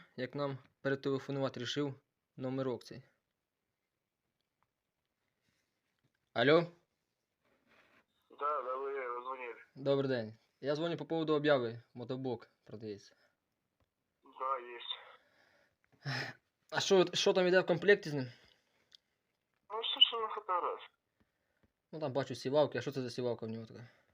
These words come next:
Speaker 2: Для зерна, для картофлі.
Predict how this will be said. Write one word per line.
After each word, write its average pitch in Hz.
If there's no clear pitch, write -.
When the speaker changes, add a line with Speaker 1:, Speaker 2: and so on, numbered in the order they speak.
Speaker 2:
Для 123
зерна, 127
для 110
картофлі. 117